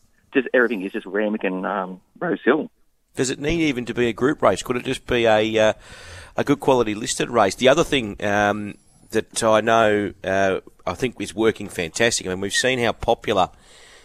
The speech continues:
Speaker 2: these, uh, these events are where we have these sort of country series. Um, you know, we, I know we've already got highways and we've got Kosciuszko's, et cetera, but I think there's still plenty of appetite there for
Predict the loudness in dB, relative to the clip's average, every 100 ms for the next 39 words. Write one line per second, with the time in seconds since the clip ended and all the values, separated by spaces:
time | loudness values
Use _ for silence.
0 | -20 -12 -2 0 0 0 2 4 4 0
1 | 0 2 0 2 2 4 2 0 0 -2
2 | -2 -6 -6 -6 -4 -4 -4 -4 -2 -2
3 | -4 -6 -8 -10 -14 -18 -20 -20 -20 -20
4 | -6 -2 0 0 0 -2 -4 -8 -4 -2
5 | 0 0 2 2 4 2 2 0 0 0
6 | 0 2 2 2 2 0 0 -2 -4 -2
7 | -2 -2 -4 -4 -2 -2 -4 -4 -4 -2
8 | -4 -2 -2 -2 _ _ _ -20 -20 _
9 | -10 -6 -4 -2 0 0 0 0 0 0
10 | 2 2 2 2 2 2 2 0 0